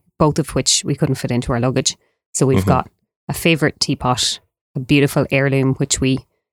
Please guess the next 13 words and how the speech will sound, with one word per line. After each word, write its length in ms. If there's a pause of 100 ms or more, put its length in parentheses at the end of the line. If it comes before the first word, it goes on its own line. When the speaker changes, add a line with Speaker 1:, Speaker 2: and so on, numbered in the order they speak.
(100)
Speaker 1:
very 180
much 200
enjoy 280
looking 260
after, 440
and 500 (180)
our 80
favourite 320
tea 160
brand 380 (120)
as 140
well. 180 (720)
Speaker 2:
Yeah. 180